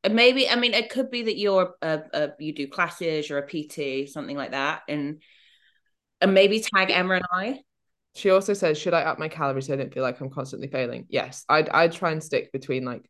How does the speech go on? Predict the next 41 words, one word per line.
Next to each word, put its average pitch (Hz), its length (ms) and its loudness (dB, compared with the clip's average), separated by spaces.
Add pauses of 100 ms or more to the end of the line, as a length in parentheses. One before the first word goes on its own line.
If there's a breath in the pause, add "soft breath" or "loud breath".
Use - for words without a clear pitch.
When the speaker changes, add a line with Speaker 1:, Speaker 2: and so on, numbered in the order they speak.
Speaker 2:
two 127 200 -4
thousand 123 340 -6
and 123 120 -12
two 117 160 -10
thousand 120 420 -10 (140)
three 120 200 -6
hundred 123 340 -10
or - 60 -8
something. - 440 -16 (720)
Speaker 1:
Yeah, 170 460 0 (640)
and 220 220 0 (420)
yeah, 170 380 0
eight 226 200 0
sessions. 175 600 -4
It, 175 200 2
it 165 200 -2
might, 202 360 0
Emma 208 260 0
and 196 120 0
I, 175 320 -2
I 175 80 -2
don't 185 220 4
know 180 80 -2
what 175 180 -2
you're 156 300 -8
really 160 200 -2
referring 151 520 -2
to 147 180 -6
or 139 80 -4
what 147 140 -4
you 147 80 -8
do 160 160 -4
for 143 160 -10
a - 20 -4
living, 143 300 -6
but 135 80 -8
we 147 100 -4
might 156 240 -6
wanna 147 160 -6
reprogram 127 680 -10
you. 127 180 -14